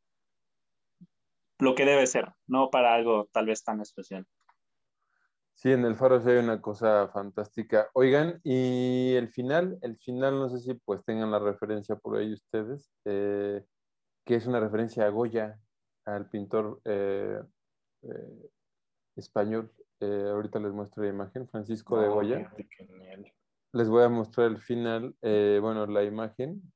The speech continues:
Speaker 2: que en muchos lados, pues, se ha dicho que tiene que ver con, con esta película, con esta,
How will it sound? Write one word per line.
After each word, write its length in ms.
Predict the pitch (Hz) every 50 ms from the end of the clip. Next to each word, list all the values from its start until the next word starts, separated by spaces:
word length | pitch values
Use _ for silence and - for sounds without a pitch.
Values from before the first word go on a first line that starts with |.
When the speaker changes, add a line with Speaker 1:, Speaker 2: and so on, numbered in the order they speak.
| _ _ -
Speaker 2:
que 380 | 117 107 107 107 107 127 - _ _ _ _ _ _ _ _ _ _ _ -
en 180 | 123 113 113
muchos 400 | 113 117 120 110 - - 127 120
lados, 460 | 117 120 123 120 113 120 147 143 _ _ _ _ 117 _
pues, 240 | - 117 107 98 -
se 120 | - 107
ha 60 | 107
dicho 320 | 104 107 101 - - 107 92
que 580 | - 104 101 98 98 98 98 98 98 98 98 98 _ -
tiene 180 | 107 104 104
que 140 | 98 - 104
ver 160 | 101 104 101
con, 500 | - - 104 101 104 - - - - _ _ _ _ _ _ _ _ _ _ _ _ _ _ _ _ _ _ - - -
con 180 | - 113 110 117
esta 240 | 120 - - 127 110
película, 540 | 123 131 175 180 180 147 135 135 135 131 -
con 220 | _ - 123 117 117
esta, 800 | 113 113 _ _ - 117 113 107 104 101 101 101 107 - -